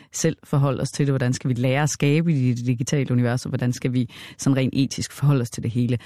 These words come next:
Så det kan man altså læse op på, hvis man synes, det her er spændende. Det kommer selvfølgelig i vores show notes. Og René Gade, du er jo engageret i, øh, debatten omkring I T,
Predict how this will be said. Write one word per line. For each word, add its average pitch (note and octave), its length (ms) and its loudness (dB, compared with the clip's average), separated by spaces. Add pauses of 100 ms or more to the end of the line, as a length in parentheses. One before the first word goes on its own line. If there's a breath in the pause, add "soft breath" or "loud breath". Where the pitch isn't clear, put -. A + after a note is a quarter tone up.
(140 loud breath)
Så - 140 0
det G#3 200 0
kan A3+ 100 2
man G#3 80 6
altså E3 160 2
læse D3+ 220 2
op G3 100 -2
på, E3 120 0
hvis - 140 0
man D3 100 6
synes, E3 240 2
det E3 120 2
her E3 60 6
er D#3+ 40 4
spændende. D#3 320 2
Det D#3+ 80 -4
kommer D3 180 4
selvfølgelig D3 480 0
i C#3+ 120 0
vores B2+ 260 0 (260 loud breath)
show C3+ 240 4
notes. A#2 360 0 (440 loud breath)
Og E3+ 180 2
René E3+ 140 6
Gade, E3 220 2
du G#3+ 160 4
er A#3 60 6
jo A#3 160 4
engageret F#3 640 2
i, E3 300 2
øh, C#3+ 180 4
debatten E3+ 300 2
omkring F#3+ 300 2
I A#3 80 6
T, - 140 0